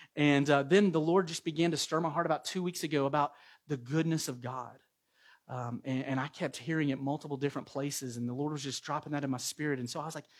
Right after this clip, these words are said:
"Man, I really think that we just need to focus on his goodness, 'cause isn't his, his goodness what leads to thanksgiving?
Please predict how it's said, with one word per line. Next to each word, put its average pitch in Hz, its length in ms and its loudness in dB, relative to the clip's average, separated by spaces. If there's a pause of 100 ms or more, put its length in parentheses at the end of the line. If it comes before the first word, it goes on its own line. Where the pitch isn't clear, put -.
(280)
"Man, 185 120 -8
I 180 60 -6
really 190 200 -6
think 185 260 -6
that 151 160 -8 (340)
we 196 80 -6
just 202 160 -4
need 180 120 0
to 151 40 0
focus 175 400 -4
on 160 80 0
his 139 140 -2
goodness, 170 320 -2
'cause 135 180 -4
isn't 208 300 2
his, 185 260 -2 (160)
his 165 420 2
goodness 160 600 0 (340)
what 156 160 2
leads 147 300 -2
to 156 100 -8
thanksgiving? 147 720 -8